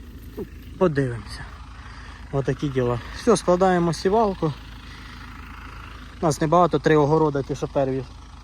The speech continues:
Тут, а, два скосили, а там по кавунам і все.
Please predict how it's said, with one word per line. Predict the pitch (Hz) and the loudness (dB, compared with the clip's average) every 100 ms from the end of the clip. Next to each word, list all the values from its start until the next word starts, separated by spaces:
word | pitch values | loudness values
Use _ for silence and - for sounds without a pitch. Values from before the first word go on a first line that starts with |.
| - - - | -18 -16 -8
Тут, | 143 143 | -2 0
а, | |
два | 135 143 | 2 2
скосили, | 135 147 - 180 160 | 2 -2 0 2 4
а | 127 | 2
там | - 127 | 0 -4
по | - | -4
кавунам | 123 127 123 117 113 | -2 -2 0 -2 -4
і | 120 | -8
все. | 107 - 113 | -10 -12 -14